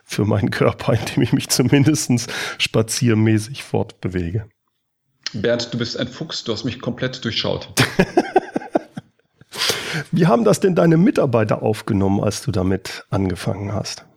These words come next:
Speaker 2: Gut. Wir hatten früher schon irgendwelche, äh, Coaching, äh, Runden, auch mit, äh, externen Berater, einfach, ähm, mal, also tageweise sowas organisiert und so weiter.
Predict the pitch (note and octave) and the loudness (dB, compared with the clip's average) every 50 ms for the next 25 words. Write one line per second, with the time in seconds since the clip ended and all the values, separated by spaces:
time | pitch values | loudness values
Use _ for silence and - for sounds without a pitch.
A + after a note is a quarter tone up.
0 | _ _ _ _ _ _ _ _ _ _ _ _ _ _ _ - A#3+ C3+ - D#4+ | _ _ _ _ _ _ _ _ _ _ _ _ _ _ _ -4 -2 2 2 2
1 | F4+ - - - - - - - _ - - C#3 C3 A#2 A#2+ C#3+ D#3 D#3+ D3 - | 2 2 0 -4 -8 -12 -16 -18 _ -12 -8 -6 -4 -2 -2 -2 -2 -4 -6 -4
2 | - D3+ E3 E3+ D#3+ E3 - D3+ D#3 D#3 D3+ C#3+ C#3 C#3 D3 C#3 C3+ D3 C#3+ C3+ | -2 0 0 0 0 0 -2 -2 -2 -2 -2 -2 -2 -2 -2 -4 -2 -2 -2 -2
3 | C#3 C#3 C#3+ C#3 C3+ B2 B2+ B2 B2 B2 B2 - C#3 E3 F3 F3+ - E3+ E3 E3 | 0 0 -2 -2 -2 -2 -4 -4 -4 -4 -6 -4 -2 -2 -2 -2 -2 -2 0 0
4 | D#3+ D#3+ D#3 D#3 C#3+ C#3+ - C#3 C3+ C3+ C3 - C#3+ B2 C3 D#3 E3 E3 E3 D#3+ | 0 0 0 -2 -2 0 2 2 2 2 0 0 -2 -2 0 0 -2 -2 -2 -2
5 | D#3 D3 D3 D3 C#3+ - - C#3+ C#3 - C#3 C3 C3+ C3 C3+ C3+ - C3 A#2+ A#2+ | -2 -2 0 -2 -2 -2 -2 -2 -2 0 0 0 0 0 -2 -2 -2 -2 -2 -2
6 | - - - - - - C3 B2+ B2 B2 A#2+ A#2 B2 - - G2 G3 F#3+ - E3+ | -4 -6 -8 -6 -4 -2 -2 0 0 0 0 -2 -4 -4 -2 -2 -2 -2 -2 -2
7 | E3+ E3 E3 E3 D#3+ - D3 D3 D3+ C#3+ - D3+ D3 C3+ C3+ - - C3+ B2+ C3 | 0 2 2 2 0 0 0 -2 -2 -2 -2 -2 -2 -2 -4 -4 -2 0 0 0
8 | C3+ C3+ B2+ C3+ B2+ B2 B2 B2 - B2+ B2 A#2+ B2 B2 A#2+ - C3+ C3 C3 B2+ | 0 0 0 0 0 0 0 -2 -2 -2 -2 -2 -2 -6 -6 -4 -2 -2 -2 -2
9 | A#2+ A#2+ A#2+ A2+ A#2 A2 A#2+ A#2+ A#2+ A2 - C#3+ A#2+ A#2 A2+ G#2+ A2+ A#2 A#2 A#2 | -2 -2 -2 -4 -4 -4 -4 -4 -4 -4 -4 -4 -4 -4 -4 -4 -4 -4 -4 -4
10 | B2+ A#2 - G#2+ A2 A2 G#2+ A2+ A2 G#2 | -6 -8 -4 -2 -2 -2 -2 -2 -4 -6